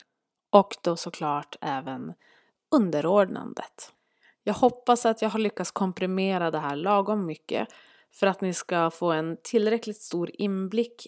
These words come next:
i mina tankar. Och jag hoppas också att efter ni har lyssnat på det här att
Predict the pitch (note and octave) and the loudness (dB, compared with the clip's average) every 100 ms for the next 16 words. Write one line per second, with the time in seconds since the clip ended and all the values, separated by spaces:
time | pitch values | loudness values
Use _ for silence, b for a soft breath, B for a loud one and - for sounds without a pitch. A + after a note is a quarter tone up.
0 | _ F3+ F3+ E3 E3+ E3+ _ _ F3+ E3+ | _ -6 -2 0 -2 -4 _ _ -10 -8
1 | E3+ - G3 F#3 G3+ B3+ F4 _ b b | -8 -4 -4 -2 0 0 -2 _ b b
2 | _ _ - - G3 A3 A#3 - A#3 A3+ | _ _ -4 2 4 4 2 2 0 2
3 | F#3 - D3 C#3+ - - D#3+ - - D#3 | -2 -2 -4 -4 -8 -10 -8 -8 -6 -2
4 | D3 D3+ E3 - D#3 D#3+ E3 - F3 F3 | 0 -2 -6 -10 -8 -6 -6 -6 -8 -8
5 | - F3 F3+ G#3+ B3+ - F3+ - - | -6 -4 -2 -2 -2 -4 -8 -14 -18